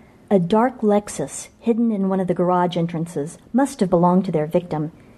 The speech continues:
He'd opened the driver door before it was too late. Their trap had attracted machos from all directions. The frenzy enshrouding him looked like a nine-foot tornado. He shrieked and kicked inside it, creating brief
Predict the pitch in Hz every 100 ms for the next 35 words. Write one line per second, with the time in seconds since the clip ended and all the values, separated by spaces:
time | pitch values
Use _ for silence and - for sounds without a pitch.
0 | - - 262 247 247 240 196 175 196 208
1 | 196 175 165 160 170 185 185 190 - 208
2 | 208 208 185 - - - - - 226 226
3 | - 247 254 247 185 185 220 214 196 180
4 | 202 220 - 156 170 - - 185 160 151
5 | - - 254 208 175 170 208 - - -
6 | - - - - - _ _ _ - 190
7 | - - 302 277 240 180 160 170 - 226
8 | 220 196 180 190 226 233 202 180 175 190
9 | 233 254 254 247 262 262 - 170 180 180
10 | 131 - 208 302 - 370 370 - 196 190
11 | - 349 - 180 180 160 160 - - 233
12 | 226 196 180 254 262